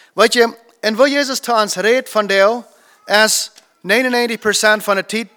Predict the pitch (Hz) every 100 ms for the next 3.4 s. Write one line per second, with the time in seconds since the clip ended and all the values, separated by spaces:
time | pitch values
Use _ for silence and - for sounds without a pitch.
0 | _ 180 185 185 202 196 185 196 208 170
1 | 220 240 _ _ - 156 196 202 196 196
2 | 190 185 180 196 185 185 180 - 175 175
3 | 185 175 175 170